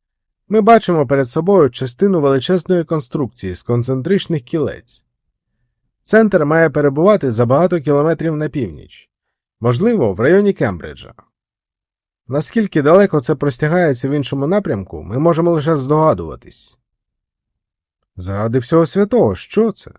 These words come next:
"Я вважаю, воно штучного походження". "Неймовірно.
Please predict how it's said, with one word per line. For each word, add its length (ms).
"Я 200
вважаю, 460
воно 200
штучного 480
походження". 680
"Неймовірно. 1000